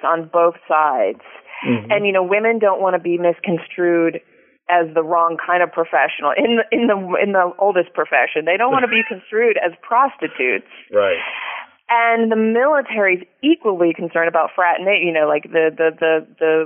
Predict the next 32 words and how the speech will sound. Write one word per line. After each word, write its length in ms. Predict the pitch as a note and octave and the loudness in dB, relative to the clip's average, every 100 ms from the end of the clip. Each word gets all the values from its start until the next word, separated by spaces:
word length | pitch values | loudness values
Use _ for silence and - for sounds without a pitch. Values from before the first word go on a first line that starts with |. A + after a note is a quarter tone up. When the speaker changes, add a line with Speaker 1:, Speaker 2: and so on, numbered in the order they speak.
| D#3+ - | -4 -2
Speaker 1:
physical 300 | G3+ F3+ E3+ | 0 0 0
therapists 640 | F#3 F3+ F#3 F3+ E3+ D#3 - | 0 2 2 0 -4 -6 -6
and 220 | F3+ E3 D#3 | -2 -2 0
these 320 | D#3 D#3 D#3 | 2 0 0
disabled 480 | E3 D#3+ D3 D3+ D3+ | -2 0 2 0 -2
soldiers 640 | C4 F4 D#4 F3+ D#3+ D#3 E3+ - - - - - - - | 0 0 2 2 2 0 -2 -12 -20 -18 -18 -18 -10 -4
having 380 | F#3 E3 E3 D#3+ | -2 0 -2 -2
inappropriate 840 | F3+ E3+ D#3 - E3+ D#3+ D3 C#3+ C#3+ | -2 -2 -2 0 0 2 0 0 -2
relations. 840 | D3 C#3+ G#3+ B3 - - F2+ F2+ - - - - - A2 | -2 0 0 0 -2 -8 -8 -8 -10 -12 -12 -12 -10 -4
Speaker 2:
Oh, 120 | G#2+ | -2
yeah. 140 | F#2+ G2 | -2 -2
Speaker 1:
So 640 | A3+ G#3+ G#3 G#3 G3+ G3+ - _ - | 0 2 2 2 2 0 -4 _ 0
it 180 | A#3 A#3 | 0 2
is 220 | A3 G#3 | 0 2
encouraged 960 | G3 F3+ - - B3+ B3 A3+ G3 F3+ - | 0 -4 -10 -6 -2 2 2 2 -2 -4
both, 240 | F#3+ F3 F3 - _ _ F#3 | 0 2 0 -6 _ _ -2
uh, 200 | F3 E3 | 0 2
within 460 | E3 E3 G3+ G#3+ | 0 0 0 2
the 60 | A3+ | 0
profession, 560 | G#3+ G#3 G3+ G3+ - G#3 | 0 0 0 -2 -2 0
the 80 | F#3+ | 0
new 140 | F#3+ | 0
profession 400 | F#3+ F#3+ F#3 F#3+ | -2 -2 -2 0
of 80 | F3+ | 0
physical 300 | F3+ F3 F3+ | 0 -2 -2
therapists, 400 | F3 E3+ F3 F3 | 0 0 0 -2
among 260 | E3 F3 E3+ | -2 -2 0
one 140 | D#3+ | 0
another, 320 | D#3+ F3 G#3+ | 0 2 2
to 100 | G#3 | 0
kind 280 | G3 - F3+ | -4 -2 -2
of 80 | E3+ | -2